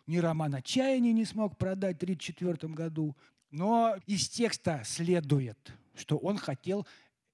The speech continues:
это сделать для кино. Я утверждаю это со всей ответственностью. Потом они уехали.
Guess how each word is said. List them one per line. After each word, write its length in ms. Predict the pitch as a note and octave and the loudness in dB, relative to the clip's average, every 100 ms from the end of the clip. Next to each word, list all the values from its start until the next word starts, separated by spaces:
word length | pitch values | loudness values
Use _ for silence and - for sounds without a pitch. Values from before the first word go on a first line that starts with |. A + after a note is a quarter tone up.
| _ _ | _ _
это 260 | D#3 E3+ E3 | -6 -4 -6
сделать 440 | B2 C3 D#3+ D#3 | -6 -4 -4 -6
для 200 | A2 C3 | -10 -14
кино. 420 | C3 C#3 C3+ G#2 - _ _ | -14 -14 -12 -14 -18 _ _
Я 220 | B2 E3 | -8 -8
утверждаю 480 | D3 C#3 B2+ B2+ E3+ | -8 -12 -10 -6 -8
это 140 | E3 | -8
со 160 | - B2 | -16 -16
всей 200 | - C#3 | -14 -14
ответственностью. 800 | C3 A2+ G2+ - _ _ _ _ _ - | -14 -18 -18 -20 _ _ _ _ _ -4
Потом 300 | D3+ E4 C#4+ | 4 6 6
они 160 | C4+ | 6
уехали. 560 | C4 B3+ B3+ E3+ C#3+ | 8 8 6 2 -4